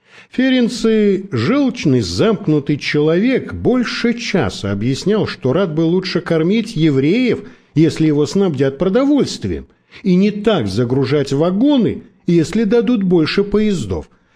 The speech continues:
и что главная его миссия заключается в том, чтобы эвакуировать евреев, а не холить или леять.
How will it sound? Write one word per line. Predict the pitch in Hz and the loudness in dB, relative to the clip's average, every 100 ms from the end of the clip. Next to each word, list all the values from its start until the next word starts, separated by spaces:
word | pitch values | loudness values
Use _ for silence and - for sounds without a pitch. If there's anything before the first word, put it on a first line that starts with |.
| - | -8
и | - 127 | -2 -2
что | - 143 | 0 0
главная | 113 117 131 170 160 123 120 | 0 0 0 0 0 0 0
его | 117 107 110 | 0 0 0
миссия | 113 226 233 135 | 0 0 0 -2
заключается | 90 92 110 104 131 120 104 107 | -2 -4 -4 -2 -2 -2 -2 -6
в | - | -2
том, | 190 180 | -2 -2
чтобы | - 151 139 139 139 - | 0 0 2 0 -2 -8
эвакуировать | - 165 147 147 170 170 160 139 123 117 131 | -2 0 0 0 0 2 2 0 0 0 0
евреев, | 143 147 254 262 143 - - _ _ _ | 2 2 2 0 -2 -6 -20 _ _ _
а | - 151 | -2 0
не | 160 | 0
холить | 165 - 127 135 202 202 - - | -2 0 0 2 0 -2 -8 -2
или | 123 143 | 0 2
леять. | 180 185 147 127 160 - | 2 2 2 2 0 -4